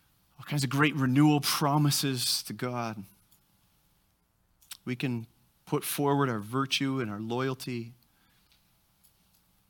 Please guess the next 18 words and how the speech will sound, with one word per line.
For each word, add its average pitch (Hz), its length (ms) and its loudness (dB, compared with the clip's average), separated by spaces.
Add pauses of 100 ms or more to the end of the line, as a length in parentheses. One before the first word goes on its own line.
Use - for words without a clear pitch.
(520)
But 131 80 -6
in 165 80 -4
the 147 140 -4
end, 123 180 -4
each 123 220 -6
of 113 40 -12
us 107 160 -8
is 110 100 -12
just 127 300 -8
like 101 160 -12
Peter. 95 400 -14 (2250)
Peter 175 260 0
had 139 120 -4 (880)
fallen 139 300 0
short 113 380 -2
of - 180 -10
God's 101 320 -6
law, 98 320 -8